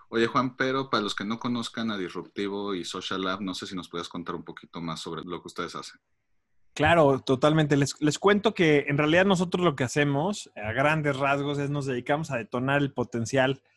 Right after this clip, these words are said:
Speaker 2: que tenemos las personas para cambiar al mundo, ¿no? Y eso suena muy épico y todo, pero bueno, ¿qué se, qué significa realmente? Eh, nos apasiona el emprendimiento social, nos apasiona, nos apasionan los negocios de impacto y por ende tenemos un medio de comunicación,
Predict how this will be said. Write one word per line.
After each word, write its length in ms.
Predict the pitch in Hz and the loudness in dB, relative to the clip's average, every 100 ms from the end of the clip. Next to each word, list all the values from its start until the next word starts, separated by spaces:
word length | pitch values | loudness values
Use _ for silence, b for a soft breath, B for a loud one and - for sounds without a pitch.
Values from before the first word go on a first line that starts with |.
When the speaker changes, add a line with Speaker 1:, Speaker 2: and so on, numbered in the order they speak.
| _ _ | _ _
Speaker 2:
que 140 | - 131 | -10 -4
tenemos 340 | 127 139 143 | 0 2 2
las 140 | 131 | 2
personas 480 | - 113 - 139 143 | -2 -8 -2 -2 -2
para 340 | - 113 110 107 | -2 -2 -2 -6
cambiar 380 | - 123 127 | -8 -2 0
al 80 | 131 | 2
mundo, 320 | 131 120 104 104 | 0 -2 -4 -6
¿no? 240 | 120 147 | -6 -2
Y 140 | 127 | -2
eso 180 | 117 113 | -4 -6
suena 260 | - 123 117 | -8 -6 -6
muy 400 | 113 120 120 107 _ _ _ | -4 -4 -4 -8 _ _ _
épico 520 | 123 131 143 131 120 117 | -6 -2 -2 -2 -4 -4
y 80 | |
todo, 260 | 110 147 165 | 2 4 4
pero 160 | 131 123 | 2 0
bueno, 240 | 117 113 - | 0 -2 0
¿qué 120 | 147 | -2
se, 380 | - 143 127 - | 2 2 2 -2
qué 100 | 143 | -4
significa 460 | 151 127 147 143 | -2 -2 -2 0
realmente? 640 | 139 139 139 147 135 185 - b b b | 2 2 2 -2 0 -4 -4 b b b
Eh, 200 | 131 135 | -2 0
nos 200 | 131 135 | 0 0
apasiona 480 | 147 139 131 170 196 | 0 0 2 4 6
el 80 | 175 | 4
emprendimiento 640 | 139 - 127 139 156 143 143 | 2 -2 -2 0 0 0 -4
social, 420 | 123 - 135 165 | -4 0 0 2
nos 160 | 139 | 0
apasiona, 480 | 120 107 113 135 135 - | -4 -6 -4 -4 -4 -6
nos 360 | 127 120 123 113 | -6 -4 -4 -4
apasionan 440 | 117 117 147 160 | -6 -2 0 0
los 100 | 139 | 0
negocios 400 | 117 113 135 143 | -2 -2 -2 -2
de 80 | 120 | -4
impacto 560 | 107 135 127 - 147 196 b b b b - | -4 0 0 0 -4 -4 b b b b -6
y 140 | 147 | -2
por 180 | 143 151 | 2 4
ende 160 | 175 | 4
tenemos 340 | 170 151 151 147 | 2 2 2 0
un 100 | 156 | 2
medio 160 | 160 | 4
de 80 | 151 | 4
comunicación, 800 | - 127 120 127 120 170 175 175 | 2 -2 -2 -2 2 4 4 0